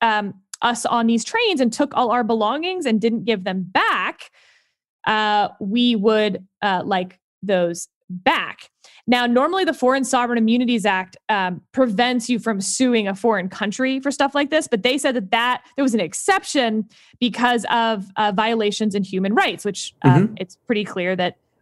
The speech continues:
Speaker 1: World War Two had plenty of violations of
Speaker 2: <laughs>
Speaker 1: international human rights. And the Supreme Court said, um, the, you know, the phrase, quote, "rights in property taken in violation of international law," as used in the Foreign Sovereign Immunities Act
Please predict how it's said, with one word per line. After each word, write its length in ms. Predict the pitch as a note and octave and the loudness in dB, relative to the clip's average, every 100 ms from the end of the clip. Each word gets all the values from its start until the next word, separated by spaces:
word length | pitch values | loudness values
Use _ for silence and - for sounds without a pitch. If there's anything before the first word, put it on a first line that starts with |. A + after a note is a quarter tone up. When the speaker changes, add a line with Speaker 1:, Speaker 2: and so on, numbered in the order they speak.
| _ - | _ -6
Speaker 1:
World 240 | F#3 G3+ | -2 0
War 140 | F3+ G3 | 0 0
Two 160 | G#3+ | 2
had 280 | A#3+ D#4+ E4 | 2 2 2
plenty 420 | F#4+ G#4+ A4 A#3+ | 0 2 2 2
of 140 | G3 F#3+ | -2 0
violations 680 | G3+ G3+ G3 G3 A#3+ D#3 | 0 0 -2 -2 -2 -2
of 80 | G#3 | -2
Speaker 2:
<laughs> 40 | F3+ | -2
Speaker 1:
international 420 | F3+ F3 F3+ F#3 | -2 -4 -4 -4
human 320 | F3+ G#3 F#3+ | -2 -2 -2
rights. 420 | F3+ F3+ C#4+ - - _ _ - - _ | 0 -2 -4 -8 -16 _ _ -20 -20 _
And 200 | - D4 | -2 0
the 60 | D4+ | -2
Supreme 380 | E4 C#4+ E4 E4+ | -2 -2 -2 -2
Court 320 | E4+ E4 C#4 | 0 0 0
said, 520 | - C#4+ C#4 C#4 C4+ - _ _ - | 0 2 4 2 -2 -8 _ _ -2
um, 320 | B3 A#3+ G#3 - _ _ - - _ - | 0 0 -4 -14 _ _ -20 -20 _ -10
the, 120 | G#3 | -2
you 120 | A#3+ A#3 | 2 2
know, 60 | |
the 120 | G3+ G3+ | 2 -2
phrase, 560 | - B3+ C4+ C4+ A3+ | 0 2 2 0 -2
quote, 320 | - C4+ B3 G#3 | 0 2 2 0
"rights 500 | F#3+ A3 C4+ D4+ - | -2 0 0 -4 -4
in 160 | C4 A#3 | 0 0
property 480 | - B3+ B3 C4+ B3+ | 2 0 0 -2 -2
taken 420 | - A#3+ A#3+ A3+ | 0 -2 0 -2
in 100 | A3 | 0
violation 600 | G#3 G#3 G#3 A3 A3 A3+ | 0 -2 -2 0 0 0
of 80 | G3+ | -2
international 520 | G#3+ G#3 A3 G#3+ F3+ | 0 0 -2 -4 0
law," 400 | G3+ F#4+ A#3 A3 | 2 2 2 0
as 220 | G#3+ G3+ | -2 -2
used 380 | G#3 D#4 F#4+ - | 0 2 2 2
in 160 | A3 G3+ | -2 -2
the 40 | |
Foreign 280 | F#3+ A3 G#3 | -2 -2 0
Sovereign 260 | A#3 A3+ | 0 0
Immunities 420 | G#3+ D#4 A#4 C4 F#3 | 0 2 2 2 0
Act 380 | F#3 G#3+ - | -2 -4 -10